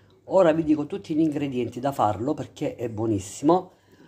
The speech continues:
Io qui dentro ho messo ottocento grammi di farina Manitoba e duecento di farina zero zero, cinquecento millilitri di latte,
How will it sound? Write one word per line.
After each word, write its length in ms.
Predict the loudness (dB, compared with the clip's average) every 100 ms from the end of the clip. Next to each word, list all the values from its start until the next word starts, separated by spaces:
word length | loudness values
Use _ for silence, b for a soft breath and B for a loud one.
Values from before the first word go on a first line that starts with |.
| b
Io 200 | 0 0
qui 160 | 2 2
dentro 300 | 4 2 2
ho 20 |
messo 320 | 2 0 -2
ottocento 560 | -6 -6 -4 -4 -4 -4
grammi 320 | -2 0 0
di 100 | 0
farina 360 | -2 -2 0 0
Manitoba 600 | 0 -2 -2 -2 0 0
e 100 | 2
duecento 500 | 2 2 2 0 -4
di 140 | -8
farina 480 | -4 0 2 0 -4
zero 840 | -4 0 2 2 2 0 -2 _ _ -16
zero, 840 | 0 2 4 2 0 -2 -6 _ _ _ _ _ _ _ _ _ _ _ _ _
cinquecento 840 | -10 -2 0 2 2 2 2 0 -6
millilitri 520 | -4 -2 -2 -4 -8
di 160 | -12 -4
latte, 800 | -2 -2 -8 _ -2 -2 -4